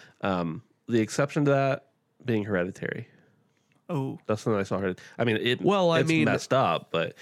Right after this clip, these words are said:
Speaker 1: there's, there's parts
Speaker 3: that
Speaker 1: of it.
Speaker 3: only, that don't, that depends on whether you believe demons exist or not,
Speaker 1: Well, I
Speaker 3: I
Speaker 1: believe
Speaker 3: guess.
Speaker 1: demons exist, but I don't know if they act like that.
Speaker 2: Yeah.
Speaker 3: Okay.
Speaker 1: I got mine.
Speaker 2: Go for it, man.
Speaker 1: All right.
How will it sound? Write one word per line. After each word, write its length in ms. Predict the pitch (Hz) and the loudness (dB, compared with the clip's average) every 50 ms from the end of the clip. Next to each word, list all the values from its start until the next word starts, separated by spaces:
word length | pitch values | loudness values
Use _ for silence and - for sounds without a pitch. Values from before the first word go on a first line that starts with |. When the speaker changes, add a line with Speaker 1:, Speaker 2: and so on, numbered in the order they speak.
| - - | -14 -4
Speaker 1:
there's, 300 | - 135 139 139 139 123 | 0 2 2 2 0 -2
there's 260 | - - 139 135 117 | -2 0 0 0 0
parts 240 | - - 147 151 151 | -2 0 0 2 4
Speaker 3:
that 180 | 160 190 214 233 | 4 4 4 4
Speaker 1:
of 60 | 226 | 4
it. 40 | 214 | 4
Speaker 3:
only, 420 | 196 180 165 147 143 135 127 - - - - _ _ _ _ _ - | 4 4 4 2 4 2 2 0 -2 -6 -14 _ _ _ _ _ -16
that 720 | 127 131 - - - - - 131 143 143 151 160 147 - - | -14 -14 -14 -14 -14 -8 -4 -2 0 0 0 0 -2 -2 0
don't, 220 | 175 160 139 - - - - - 135 131 | 0 0 0 0 -4 -12 -16 -10 -6 -4
that 140 | 143 147 147 | -4 -2 -2
depends 340 | 147 147 147 139 131 120 | -2 0 0 0 0 0
on 120 | 123 113 113 | 0 0 0
whether 260 | 117 113 101 107 107 | 0 0 0 0 0
you 140 | 107 107 107 | 0 -2 -2
believe 380 | 104 135 113 104 113 95 110 131 | -4 -4 -6 -6 -6 -6 -8 -8
demons 400 | - 120 131 123 - - - - | -8 -8 -6 -6 -8 -10 -10 -12
exist 400 | - 139 - - - 135 - - - | -14 -14 -12 -12 -10 -10 -10 -10 -10
or 40 | 139 | -10
not, 220 | 143 - - - | -8 -8 -8 -4
Speaker 1:
Well, 140 | 123 131 127 | -2 -2 -2
I 100 | 110 135 | 0 0
Speaker 3:
I 40 | 139 | 0
Speaker 1:
believe 220 | 170 202 208 180 | 0 0 0 0
Speaker 3:
guess. 80 | 139 127 | -2 -2
Speaker 1:
demons 340 | 131 127 143 165 156 131 123 | -2 -2 0 0 -2 -2 -2
exist, 380 | 98 95 113 95 92 - - - | -4 -4 -4 -4 -4 -4 -4 -2
but 80 | 98 98 | -2 0
I 40 | |
don't 140 | 110 107 90 95 | 0 -2 -2 -2
know 180 | 95 92 92 92 | -2 -2 -2 -4
if 80 | - | -4
they 120 | - 95 92 | -2 -2 -2
act 200 | 90 85 - - | -2 -4 -6 -8
like 140 | - - - | -12 -10 -6
that. 300 | - 80 - - - - _ _ _ _ _ _ _ _ _ _ _ _ _ _ - | -6 -6 -6 -6 -10 -18 _ _ _ _ _ _ _ _ _ _ _ _ _ _ -12
Speaker 2:
Yeah. 240 | - 143 123 - 160 - _ _ _ _ _ _ _ _ _ - | -10 -8 -8 -8 -10 -12 _ _ _ _ _ _ _ _ _ -10
Speaker 3:
Okay. 220 | - - - 139 - 131 - _ _ _ _ _ _ _ _ _ _ _ _ _ _ _ _ _ _ _ _ _ _ _ _ _ _ _ _ - | -10 -8 -8 -10 -12 -14 -16 _ _ _ _ _ _ _ _ _ _ _ _ _ _ _ _ _ _ _ _ _ _ _ _ _ _ _ _ -4
Speaker 1:
I 60 | - 139 | -2 -2
got 140 | 160 127 | 0 0
mine. 220 | 110 101 95 107 123 - _ _ _ _ _ _ _ _ _ _ _ _ - - _ _ _ - | 0 -2 -2 -4 -6 -10 _ _ _ _ _ _ _ _ _ _ _ _ -20 -20 _ _ _ -4
Speaker 2:
Go 120 | - 208 | -4 -2
for 160 | 226 - 147 | -2 -2 -2
it, 20 | 127 | -2
man. 200 | 127 131 170 - - _ _ _ _ - - - | -2 -4 -4 -6 -10 _ _ _ _ -20 -8 -4
Speaker 1:
All 60 | 131 131 | -2 0
right. 180 | 127 - - | 0 0 -4